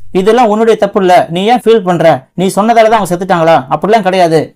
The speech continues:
ஒரு சில வார்த்தை சொல்லும் பொழுது ஒண்ணு நடக்கும், அதுக்காக நீ காரணமாயிட முடியுமான்னு" சொல்லி என் வீட்டுக்காரரு என்ன ஆறுதல் படுத்தினாரு. இருந்தாலும் எனக்கு மனசு ரொம்ப பித்து பிடிச்ச மாதிரி ஆயிடுச்சு. ஒரு மனநலம் பாதிக்கப்பட்ட பெண் மாதிரி நடந்துக்கிட்டேன். அந்த டைம்ல என் கணவர் ஒரு விஷயத்த சொன்னாரு.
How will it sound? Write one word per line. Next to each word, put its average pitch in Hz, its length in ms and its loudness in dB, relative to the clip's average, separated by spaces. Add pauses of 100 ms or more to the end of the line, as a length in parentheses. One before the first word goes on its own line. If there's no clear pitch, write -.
ஒரு 190 160 0
சில 202 180 0
வார்த்தை 226 280 0
சொல்லும் 202 260 -2
பொழுது 185 340 0
ஒண்ணு 170 40 -4
நடக்கும், 170 460 0
அதுக்காக 202 280 0
நீ 185 100 -2
காரணமாயிட 190 500 0
முடியுமான்னு" 165 300 -2
சொல்லி 165 440 -4 (120)
என் 180 200 0
வீட்டுக்காரரு 208 480 0
என்ன 180 280 -2
ஆறுதல் 180 340 0
படுத்தினாரு. 147 500 -2 (140)
இருந்தாலும் 214 580 2
எனக்கு 190 260 -2
மனசு 220 340 -2
ரொம்ப 208 440 0
பித்து 208 160 -2
பிடிச்ச 208 240 -2
மாதிரி 180 220 0
ஆயிடுச்சு. - 440 -8
ஒரு 175 200 0
மனநலம் 240 400 2
பாதிக்கப்பட்ட 185 480 0
பெண் 190 220 -2
மாதிரி 190 240 0
நடந்துக்கிட்டேன். 156 460 -4 (160)
அந்த 185 240 0
டைம்ல 233 200 2
என் 202 160 2
கணவர் 190 440 0
ஒரு 175 220 0
விஷயத்த 175 420 -2
சொன்னாரு. 151 360 -2